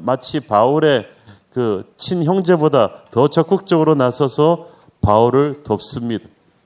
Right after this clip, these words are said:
천부장은 하나님도 안 믿는 사람이에요. 근데 주님의 일을 하다 보면 이렇게 일면식도 없는 사람이, 예수도 안 믿는 사람이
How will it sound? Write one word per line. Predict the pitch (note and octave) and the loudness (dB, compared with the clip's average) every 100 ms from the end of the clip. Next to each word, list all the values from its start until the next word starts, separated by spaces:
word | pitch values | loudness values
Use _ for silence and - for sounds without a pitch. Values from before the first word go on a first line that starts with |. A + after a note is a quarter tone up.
| _ | _
천부장은 | - D#3+ F3 D#3+ E3 E3+ C#3+ G2+ | -6 -2 -2 0 0 0 -2 -4
하나님도 | E3 F3+ F3 E3+ B2 | -2 0 0 0 0
안 | F#2+ | 0
믿는 | B2 D#3+ E3+ | -2 -2 -2
사람이에요. | E3+ D#3+ C#3+ G2+ - _ _ _ _ _ | 0 0 0 -4 -8 _ _ _ _ _
근데 | - - | -10 -6
주님의 | - F3+ F3+ E3+ | -2 0 2 2
일을 | D3+ D3+ | 2 2
하다 | D3+ D#3+ | 2 2
보면 | C3+ C#3+ F3+ C#3+ - _ _ _ _ - | 0 0 0 -2 -4 _ _ _ _ -4
이렇게 | D3+ E3 - D#3+ C3+ | -2 -2 -2 -2 -2
일면식도 | - D#3+ F3+ F#3+ - - - A#2+ | 0 0 0 0 -4 -6 0 2
없는 | A#2 C#3 D#3+ | 2 0 2
사람이, | E3+ D#3+ D3+ B2+ F#2+ - _ - | 2 2 2 0 -4 -8 _ -2
예수도 | A#2+ C3 D#3+ E3+ | -2 0 2 4
안 | B2 | 4
믿는 | D3 E3+ F3 | 0 -2 0
사람이 | E3 F3 E3 E3+ F#3+ | 2 2 2 0 -4